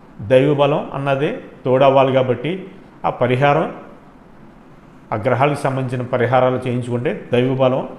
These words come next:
తోడవుతుంది. వెంటనే ఆ రోగి కోలుకుంటాడన్న ఉద్దేశంతో నేను చెప్పడం జరుగుతుంది. నా క్లయింట్స్కి కొంతమందికి నేను చెప్పింది జరిగింది, వాళ్ళు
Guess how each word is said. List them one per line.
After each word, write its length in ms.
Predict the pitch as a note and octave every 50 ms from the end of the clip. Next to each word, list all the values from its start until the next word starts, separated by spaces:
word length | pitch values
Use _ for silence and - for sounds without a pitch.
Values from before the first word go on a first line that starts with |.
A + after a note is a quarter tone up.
| - - - - -
తోడవుతుంది. 680 | B2+ B2+ B2+ C3+ C3+ C3 - C3 B2+ - C3 D3+ - - - - - - - - - - - - - - - - -
వెంటనే 560 | B2+ B2 B2 D3 D3+ D3+ D#3 F3 G3+ A#3 - - - - - - - - - - - - - - - - - - - -
ఆ 120 | C3 C3 B2+
రోగి 600 | B2+ C3+ D3 D3 D3 D3+ C3+ B2 B2+ - - - - - - - - - - - - -
కోలుకుంటాడన్న 680 | - C3+ C#3 D3 C#3+ D#3 D3+ C3+ D3 C#3+ D3 C#3+ D3 C#3+
ఉద్దేశంతో 680 | B2+ A#2 A2+ C#3 C#3+ C3+ C#3 C3 B2 B2+ C3 - - - - - - - - - - - - - - - - - - -
నేను 180 | F3+ D#3 E3+ G3+
చెప్పడం 560 | D3 F#3 - - - B2+ C3+ E3 E3+ - - - - - B2+
జరుగుతుంది. 480 | B2+ B2 B2 A2+ - A#2 G#2+ G2 F#2 - - - - - - - - - - - - - C3+
నా 100 | C#3 D3+
క్లయింట్స్కి 600 | - - C#3 C3 C3+ D3 D3 - - - E3+ E3+
కొంతమందికి 800 | E3+ - C#3 B2 C3 B2+ C3 C3+ C3+ C#3 C3+ D3 D#3+ F#3 G2+ - - - - - - - - - - - - - - - - - -
నేను 160 | C3+ D3 D#3
చెప్పింది 600 | - - C3+ - - D3 C#3+ C#3 D3+ E3+ D3 B2
జరిగింది, 640 | B2+ A#2+ A#2+ A#2+ B2 B2 A#2+ B2 C#3 F#3+ - - - - - - - - - - - - - - - -
వాళ్ళు 440 | D3 D3 D#3 E3 F3+ G3 F#3 - -